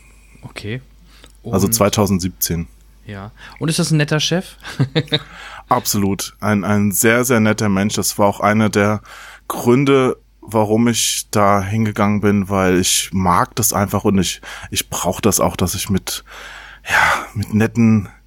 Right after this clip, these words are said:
Speaker 2: Menschen in einem Umfeld zusammenarbeiten kann, weißt du? Also das,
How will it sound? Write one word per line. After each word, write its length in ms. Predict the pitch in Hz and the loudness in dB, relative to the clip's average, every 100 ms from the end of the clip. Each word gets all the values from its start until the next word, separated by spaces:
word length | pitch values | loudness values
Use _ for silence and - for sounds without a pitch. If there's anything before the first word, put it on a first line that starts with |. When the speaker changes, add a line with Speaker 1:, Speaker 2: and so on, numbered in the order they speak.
| - - | -20 -14
Speaker 2:
Menschen 460 | - 104 110 - 107 | -2 2 2 2 2
in 120 | 98 | 4
einem 200 | 90 95 | 4 2
Umfeld 440 | 101 101 - 104 - | 2 0 2 0 0
zusammenarbeiten 800 | - 92 95 85 85 87 85 90 | 0 0 0 -2 -2 -4 -4 -6
kann, 240 | - 82 | -6 -4
weißt 220 | 85 87 | -2 0
du? 140 | 95 90 | 0 0
Also 160 | 95 | 0
das, 200 | 101 - | -2 -4